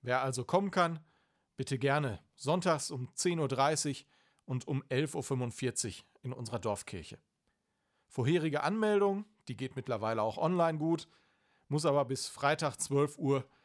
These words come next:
erledigt sein, damit wir auch jedem einen Platz zuweisen können.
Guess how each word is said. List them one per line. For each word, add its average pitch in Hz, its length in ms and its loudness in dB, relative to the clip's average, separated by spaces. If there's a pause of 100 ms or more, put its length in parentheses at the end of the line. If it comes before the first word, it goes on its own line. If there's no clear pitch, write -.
(140)
erledigt 110 460 -6
sein, 98 340 -2 (300)
damit 120 280 -6
wir 123 100 2
auch 95 100 -4
jedem 143 400 2 (220)
einen 104 180 -6
Platz - 240 -6
zuweisen 90 500 -6
können. - 220 -20